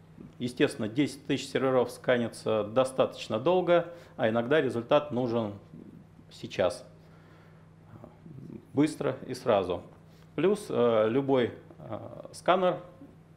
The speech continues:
активный сканер, это воздействие на инфраструктуру.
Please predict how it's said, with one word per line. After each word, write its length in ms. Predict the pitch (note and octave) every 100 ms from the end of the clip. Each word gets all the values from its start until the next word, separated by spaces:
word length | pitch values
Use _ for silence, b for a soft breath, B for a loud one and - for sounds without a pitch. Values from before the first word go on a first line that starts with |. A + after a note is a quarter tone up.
| - - - - - - -
активный 380 | - B2+ A2
сканер, 360 | A2 A#2 G#2+ G2+
это 440 | A2+ E3 D#3 A2+
воздействие 500 | G#2 G#2+ C3 C3+ -
на 140 | A2 A2
инфраструктуру. 720 | G#2+ - A#2 - - F#2+